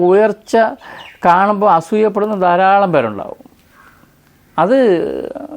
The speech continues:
അവരുടെ ഉയർച്ചയിൽ അസൂ-, അസൂയപ്പെടുന്നവരാണ്, അല്ലാതെ ഈ മറ്റ് ഒന്നുമില്ല. അവളെന്തെങ്കിലും ദ്രോഹം ചെയ്തുകൊണ്ടുള്ള അസൂയൊന്നുമല്ല.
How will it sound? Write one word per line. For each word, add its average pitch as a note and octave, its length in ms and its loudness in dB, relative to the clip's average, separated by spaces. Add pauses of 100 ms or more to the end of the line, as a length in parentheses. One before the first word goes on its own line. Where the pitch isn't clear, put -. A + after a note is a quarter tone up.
(840)
അവരുടെ A3 280 0
ഉയർച്ചയിൽ A#3+ 460 4
അസൂ-, - 300 -6
അസൂയപ്പെടുന്നവരാണ്, C3 800 -2
അല്ലാതെ B2+ 320 -2 (1120)
ഈ - 20 0 (180)
മറ്റ് C#3+ 200 -4 (440)
ഒന്നുമില്ല. A2 340 -6 (1120)
അവളെന്തെങ്കിലും F3+ 500 2
ദ്രോഹം E3 360 4
ചെയ്തുകൊണ്ടുള്ള F#3 440 2
അസൂയൊന്നുമല്ല. C#3+ 540 -2